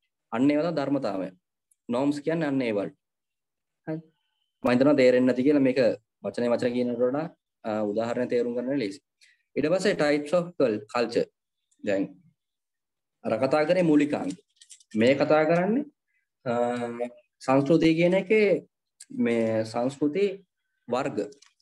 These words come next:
සංස්කෘතිය අපිට බෙදන්න පුළුවන් වර්ග, අ, කොටස් මේ හතරකට. මේකත්, අ, දෙක දෙක මේක, අ, බැඳිලා තියෙන්නේ. දැන් මේක පළවෙනියට තියෙන මැටීරියල් කල්චර් එකයි non material culture එක.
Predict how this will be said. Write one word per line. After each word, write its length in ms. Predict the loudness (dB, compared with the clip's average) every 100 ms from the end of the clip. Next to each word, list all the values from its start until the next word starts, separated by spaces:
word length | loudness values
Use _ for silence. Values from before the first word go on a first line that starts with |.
| _ _ _ _
සංස්කෘතිය 520 | -2 0 2 4 6 4
අපිට 280 | 2 0 0
බෙදන්න 300 | 2 2 2
පුළුවන් 200 | 2 2
වර්ග, 280 | 0 0 -2 -4 _ -8
අ, 340 | -6 -4 -6
කොටස් 420 | -4 -2 0 -2 -10 _ _ -4
මේ 160 | -2
හතරකට. 640 | 0 0 4 4 4 4 4
මේකත්, 300 | 2 2 -2 -8 _ -20 -18 -6
අ, 60 | -2 0 2 0 -2 -8 _ _ _
දෙක 200 | -2 0
දෙක 220 | 2 2 2
මේක, 200 | 0 0 0 -2 -8 _ _
අ, 140 | -8 -4
බැඳිලා 380 | 0 0 0
තියෙන්නේ. 300 | -2 -4 -6 -8 _ _ _ _ -10
දැන් 120 | -6
මේක 180 | -4 -2 -2 -2
පළවෙනියට 380 | -4 -2 -4 -2
තියෙන 220 | -2 0
මැටීරියල් 560 | -2 -2 -6 -4 -4 -4
කල්චර් 320 | -6 -6 -6
එකයි 180 | -4 -4
non 160 | -2
material 380 | -2 -4 -8 -8
culture 340 | -8 -10 -10
එක. 80 | -14